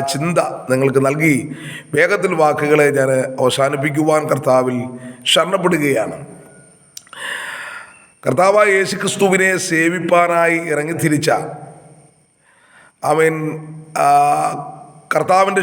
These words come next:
ശിഷ്യന്മാര് ധാരാളം പേര് നമുക്ക് അറിയുവാൻ കഴിയും. കർത്താവിൻ്റെ കാലഘട്ടങ്ങളിൽ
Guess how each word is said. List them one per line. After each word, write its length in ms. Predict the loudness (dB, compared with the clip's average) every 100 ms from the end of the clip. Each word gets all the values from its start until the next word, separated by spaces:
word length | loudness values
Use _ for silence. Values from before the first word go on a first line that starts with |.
| -2
ശിഷ്യന്മാര് 640 | 0 0 2 0 -2 -4 -6 -12 -18 -20 -20 _ _ -4 0
ധാരാളം 460 | 2 2 2 0 0
പേര് 240 | -2 -2 -4 -2 0
നമുക്ക് 320 | 2 2 2 0 -6 -14 -20 -20 -8 -2
അറിയുവാൻ 320 | 0 0 -2 -4
കഴിയും. 240 | -6 -8 -16 -20 -20 -20 -20 -20 -20 -20 _ -8
കർത്താവിൻ്റെ 460 | 0 2 2 2 2
കാലഘട്ടങ്ങളിൽ 720 | 4 2 2 0 0 2 2